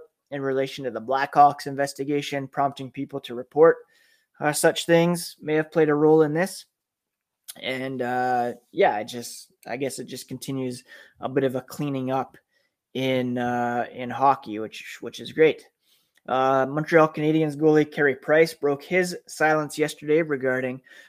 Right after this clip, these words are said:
the reason why he entered the N H L P A assistance program last month. Uh, he posted on Instagram that he sought treatment for substance abuse after years of ne-, neglecting his mental health.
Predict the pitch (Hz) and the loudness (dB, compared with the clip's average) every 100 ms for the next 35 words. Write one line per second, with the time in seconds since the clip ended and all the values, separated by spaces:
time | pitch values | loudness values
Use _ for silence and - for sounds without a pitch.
0 | _ - 147 147 139 139 131 151 139 147 | _ 0 2 2 2 0 0 0 -2 -4
1 | - 156 143 143 135 135 - - 147 139 | 0 0 0 -2 -2 -2 -4 -4 -6 -2
2 | 151 139 - 135 139 143 139 - - 151 | -2 -2 -2 0 0 0 -4 -14 -12 -12
3 | - 143 - - _ 143 139 131 120 110 | -12 -16 -16 -20 _ -2 -2 -2 -6 -8
4 | 101 - 107 147 214 _ _ - - _ | -12 -12 -4 -2 -4 _ _ -20 -20 _
5 | - - 120 131 - 143 135 - 131 113 | -6 -4 -4 -6 -6 -2 -2 -2 -2 -2
6 | 120 151 - 143 135 135 139 135 123 120 | -4 -8 -4 -2 0 0 0 0 -2 -2
7 | - - 135 - 127 - 156 131 123 - | -6 -16 -8 0 0 0 -6 -6 -8 -14
8 | - 120 - 180 - - 127 - 87 92 | -12 -8 2 2 2 -12 -16 -16 -18 -18
9 | - - - _ _ _ _ 113 120 120 | -20 -20 -20 _ _ _ _ -10 -10 -8
10 | 123 147 151 147 143 131 123 113 - 127 | 2 6 8 6 4 -6 -8 -8 -10 -10
11 | 123 127 127 - 120 110 110 - 101 139 | -4 -2 -4 -6 -10 -8 -10 -12 -2 4
12 | 151 151 - | 4 2 -6